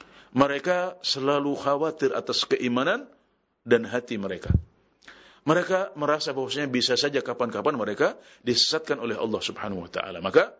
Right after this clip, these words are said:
mereka terus berdoa dan meminta kepada Allah Subhanahu wa taala, dan itu yang seharusnya kita lakukan juga. Baik, eh,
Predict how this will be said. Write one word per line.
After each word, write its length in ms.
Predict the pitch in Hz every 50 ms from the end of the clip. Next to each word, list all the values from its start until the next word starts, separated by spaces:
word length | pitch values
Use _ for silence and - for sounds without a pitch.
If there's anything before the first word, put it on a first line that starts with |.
| _ _ _ _ _ _ _ _
mereka 320 | 110 101 98 - 113 107
terus 380 | - - - 131 123 - - 107
berdoa 340 | 107 104 101 98 127 117 110
dan 160 | 110 101 95
meminta 320 | 98 104 120 117 107 107
kepada 320 | - - 92 98 95 95 -
Allah 160 | 107 107 92
Subhanahu 320 | - - 90 95 110 110
wa 80 | 95 -
taala, 320 | 92 90 117 156 196 240 - - - - - - - -
dan 240 | 120 120 107 101 -
itu 240 | 143 151 151 156 139
yang 300 | 123 101 101 120 117 -
seharusnya 480 | - - 101 98 98 - - - 113 101
kita 380 | - 87 - 113 120 143 - - - _ _
lakukan 480 | - 104 - - 107 90 - 87 85 85
juga. 320 | 90 87 80 87 82 - - _ _ _ _ _ _ _ _ _ _ _ _ - - - - - - - - - 50 - - - - - - - - - - - - - - - - - - - - - - _ _ _ _ _ - - - - - - - - - - - _ _ _ _ _ _ _ - - - - - - - - - - _
Baik, 320 | 135 151 175 170 - -
eh, 320 | 117 117 117 113 117 117